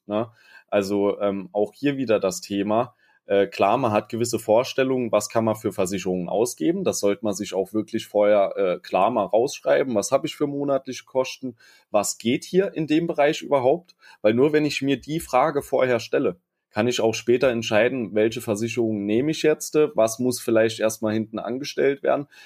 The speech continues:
weil sonst entscheide ich nach Bauchgefühl. Und nach Bauchgefühl zu entscheiden beim Thema Versicherungen ist sehr schlecht.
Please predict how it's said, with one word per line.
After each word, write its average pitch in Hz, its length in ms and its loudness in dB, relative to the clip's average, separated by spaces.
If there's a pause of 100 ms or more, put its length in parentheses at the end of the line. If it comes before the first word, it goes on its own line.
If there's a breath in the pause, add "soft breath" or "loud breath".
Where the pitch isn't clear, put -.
(100)
weil 104 160 2
sonst 156 300 0
entscheide 123 400 0
ich 117 140 -8
nach 104 160 -2
Bauchgefühl. 107 680 0
Und 95 140 -8
nach 98 140 0
Bauchgefühl 151 640 0
zu 120 140 -6
entscheiden 113 440 -2
beim 104 180 0
Thema 113 300 -2
Versicherungen 120 560 -4
ist 107 140 -6
sehr 107 140 4
schlecht. - 380 -4